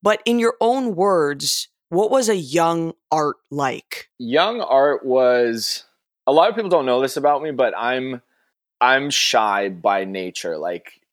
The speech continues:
Speaker 2: I'm not an outgoing person. Uh, it's something I've kind of had to work on.
Speaker 1: Hmm.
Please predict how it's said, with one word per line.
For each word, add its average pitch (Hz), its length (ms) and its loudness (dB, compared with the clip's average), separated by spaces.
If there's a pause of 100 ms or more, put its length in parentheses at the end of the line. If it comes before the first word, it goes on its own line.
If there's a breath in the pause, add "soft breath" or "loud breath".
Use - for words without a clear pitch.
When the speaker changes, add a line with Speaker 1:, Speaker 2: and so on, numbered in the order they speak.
(140)
Speaker 2:
I'm 113 260 0
not 123 220 2
an 117 100 -2
outgoing 107 420 -2
person. 101 680 -4
Uh, 90 440 -2 (180)
it's 113 180 -4
something 123 380 -2
I've 113 220 -2
kind 110 240 -6
of 95 80 -8
had 98 220 -2
to 95 100 -6
work 90 320 -6
on. 113 400 -6 (280)
Speaker 1:
Hmm. 202 440 -8